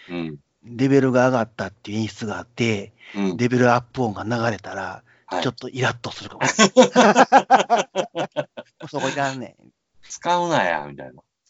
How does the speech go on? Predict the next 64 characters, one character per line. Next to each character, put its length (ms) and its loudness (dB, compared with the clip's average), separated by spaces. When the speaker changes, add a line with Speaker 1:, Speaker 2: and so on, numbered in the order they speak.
Speaker 2:
そ 120 -16
れ 160 -10
は 140 -2
い 60 -2
ら 60 0
ん 40 4
な、 60 4
Speaker 1:
そ 40 -2
ん 0 -
な 60 4
演 60 2
出 180 -8
い 60 -2
ら 120 2
ん 80 -4
ね 80 -4
ん。 80 -12
Speaker 2:
み 100 -20
た 140 -20
い 40 -20
な。 80 -8
Speaker 1:
な 20 -6
ん 40 -8
か 40 -12
そ 120 -6
れ 60 0
を 100 0
ギ 140 -6
ャ 120 4
グ 100 -6
的 240 -4
に 140 2
使 240 2
わ 100 6
れ 60 -2
る 80 -6
の 100 -4
も 120 -6
腹 280 -12
立 120 -14
つ 40 -20
よ 80 -18
ね。 80 -10
Speaker 2:
そ 60 -10
う 20 -20
で 60 -20
す 120 -20
ね。 200 -14
Speaker 1:
な 100 -6
ん 20 -10
か 160 -6
強 260 0
く 60 -6
な 120 0
っ 40 -14
た 140 -6
ぜ 140 -2
っ 20 0
つ 140 -18
っ 20 -20
た 120 -4
ら、 280 -4
あ 120 -6
の、 420 -12